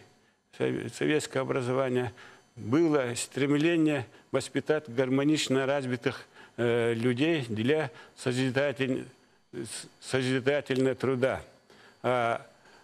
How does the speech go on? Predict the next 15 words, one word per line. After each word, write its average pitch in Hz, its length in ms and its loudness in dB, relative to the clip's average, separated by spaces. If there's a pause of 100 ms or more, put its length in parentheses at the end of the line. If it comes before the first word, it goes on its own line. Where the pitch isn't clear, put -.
(180)
э, 113 580 0
главной 175 420 2
задачей 135 600 0 (160)
российского 117 760 -4 (220)
образования, 120 760 0 (440)
э, 110 220 0
он 147 160 2
считая-, 143 680 0
э, 120 320 -2
считает 143 560 -2 (200)
это, 127 320 0 (320)
э, 117 340 0
воспитать 123 640 -2 (120)
грамотного 139 600 0
потребителя. 127 800 -2